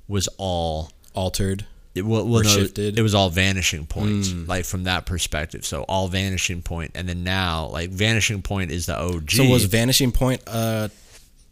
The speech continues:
Speaker 2: a storyline?
Speaker 1: I don't know.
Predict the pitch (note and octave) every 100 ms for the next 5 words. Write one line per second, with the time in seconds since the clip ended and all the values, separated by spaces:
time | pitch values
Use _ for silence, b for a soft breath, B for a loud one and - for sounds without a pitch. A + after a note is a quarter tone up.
0 | - A2 - A#2 A#2 C3 D3 D3 E3 -
1 | - - b b _ - A#2 B2+ D#2 E3
2 | -